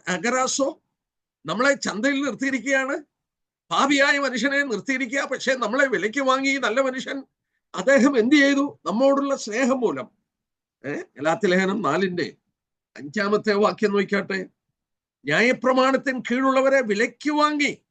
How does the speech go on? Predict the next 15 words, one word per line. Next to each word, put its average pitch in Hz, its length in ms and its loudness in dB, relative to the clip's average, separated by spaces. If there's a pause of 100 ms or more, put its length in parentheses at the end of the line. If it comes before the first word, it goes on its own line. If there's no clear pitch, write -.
(720)
ന്യായപ്രമാണത്തിന് 277 840 -2
കീഴിലുള്ള 269 400 -2
വിലയ്ക്ക് 247 360 -2
വാങ്ങി 247 440 -2 (340)
നാം 233 240 -2
പുത്രത്വം 277 640 -2
പ്രാപിക്കേണ്ടതിന് 262 840 0 (420)
എന്ത് 202 220 -2
ചെയ്തു 262 400 0
ഈ 220 60 -2
മനുഷ്യൻ? 202 480 -4 (300)
ഈ 294 220 2
മാർക്കറ്റിന്റെ 247 760 -2
പുറത്ത് 214 360 -10
കൊണ്ടുവന്നു. 131 400 -6